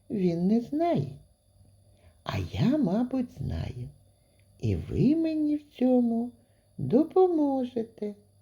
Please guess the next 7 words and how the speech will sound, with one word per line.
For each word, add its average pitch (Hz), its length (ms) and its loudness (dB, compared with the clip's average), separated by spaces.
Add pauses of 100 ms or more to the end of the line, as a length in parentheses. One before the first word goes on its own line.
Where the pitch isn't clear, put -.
(300)
Готові? 147 760 4 (1300)
Тоді 151 600 0 (540)
дивіться, - 760 0 (720)
ось - 360 -4 (180)
картина. 127 600 -4 (1040)
Я 101 220 0
буду 104 460 -2